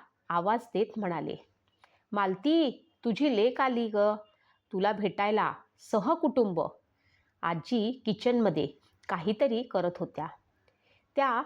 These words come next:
पदराला हात पुसत बाहेर आल्या. आम्ही सर्वांनी आजी आजोबांचे चरण स्पर्श करून वंदन केले. आम्हाला आलेले पाहून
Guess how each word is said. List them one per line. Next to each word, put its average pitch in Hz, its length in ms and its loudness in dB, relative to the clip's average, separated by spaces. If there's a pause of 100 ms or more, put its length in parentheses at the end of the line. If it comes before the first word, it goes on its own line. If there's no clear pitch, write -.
(260)
पदराला 208 520 2 (200)
हात 208 240 -4 (180)
पुसत 202 360 -4 (120)
बाहेर 180 320 -4
आल्या. 156 240 -6 (760)
आम्ही 180 320 2
सर्वांनी 220 720 0 (240)
आजी 202 320 -2
आजोबांचे 190 840 -4 (280)
चरण 240 280 2
स्पर्श - 400 -4
करून 190 360 -2 (180)
वंदन 175 420 0
केले. 123 220 -6 (640)
आम्हाला 220 400 0
आलेले 240 360 2
पाहून 190 400 -4